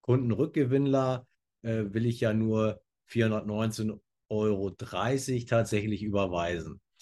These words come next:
Das kann ich mir dann ja merken, aber ich habe das ja, wie gesagt, jetzt schon in den Warenkorb gepackt. Oder auch nicht, doch jetzt. So, und dann gehe ich zur Kasse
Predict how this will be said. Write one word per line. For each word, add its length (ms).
Das 180
kann 140
ich 100
mir 120
dann 140
ja 100
merken, 400
aber 280
ich 100
habe 80
das 160
ja, 100
wie 100
gesagt, 280
jetzt 160
schon 160
in 100
den 200
Warenkorb 720
gepackt. 760
Oder 180
auch 80
nicht, 480
doch 180
jetzt. 500
So, 480
und 140
dann 240
gehe 220
ich 300
zur 260
Kasse 640